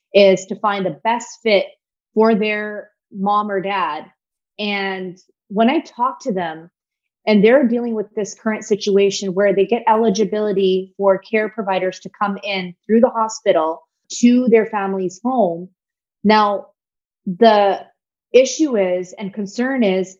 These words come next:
"Hey, you know what? I'm getting ten different care providers coming in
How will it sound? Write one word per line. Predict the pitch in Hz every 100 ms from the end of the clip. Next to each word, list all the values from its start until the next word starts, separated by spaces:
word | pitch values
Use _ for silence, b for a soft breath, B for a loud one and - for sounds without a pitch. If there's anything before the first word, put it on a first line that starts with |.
| _
"Hey, | 277 285 196 156
you | 226
know | 262
what? | 202 226 -
I'm | 196
getting | 254 339
ten | - 214 208 196
different | 202 202 190
care | - 180
providers | 180 202 202 208 233 233 -
coming | 202 190 180
in | 202 190 190